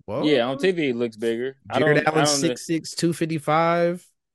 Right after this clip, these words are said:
Speaker 2: Jared Allen, six six? My Lord, he was that big?
Speaker 1: Aiden
Speaker 2: Why was he,
Speaker 1: Hutchinson.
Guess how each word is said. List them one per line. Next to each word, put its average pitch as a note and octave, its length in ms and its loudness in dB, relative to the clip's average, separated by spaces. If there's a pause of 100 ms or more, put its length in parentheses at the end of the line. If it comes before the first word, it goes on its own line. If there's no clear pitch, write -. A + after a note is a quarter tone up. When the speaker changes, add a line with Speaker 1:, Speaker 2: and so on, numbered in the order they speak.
Speaker 2:
Jared F#3 280 4
Allen, G3+ 220 6
six - 420 2
six? G3+ 320 0
My G#3+ 200 -8
Lord, D#3+ 500 -2
he E3 100 4
was B3 160 0
that E3 220 0
big? C4+ 440 2 (280)
Speaker 1:
Aiden C#3 320 -2
Speaker 2:
Why D#3+ 180 6
was - 180 2
he, C4 200 2
Speaker 1:
Hutchinson. D3+ 580 -4